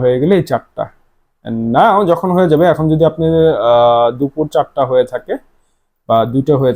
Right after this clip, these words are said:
থাকে, এখন কয়টা বাজে? একটা পনেরো বাজে আমি যখন ভিডিওটা বানাচ্ছি তখন। So আমি হচ্ছে ঘুরে যেয়ে একটা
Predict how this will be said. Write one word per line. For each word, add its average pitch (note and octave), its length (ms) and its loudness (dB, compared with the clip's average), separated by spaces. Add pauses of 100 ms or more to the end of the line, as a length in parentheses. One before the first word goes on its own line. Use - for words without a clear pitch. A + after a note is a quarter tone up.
থাকে, B2 260 -8
এখন B2+ 180 -8
কয়টা A2+ 200 -2
বাজে? A#2 220 0
একটা - 220 -6
পনেরো D3 260 2
বাজে C3 180 0
আমি C#3 140 0
যখন C3 140 -4 (100)
ভিডিওটা B2 360 -2
বানাচ্ছি B2 360 -4 (220)
তখন। D3+ 220 -4 (920)
So - 80 -4 (120)
আমি A#2 160 -2 (100)
হচ্ছে A2 220 -8 (220)
ঘুরে C3 380 0 (300)
যেয়ে C#3 240 2 (1300)
একটা - 340 -6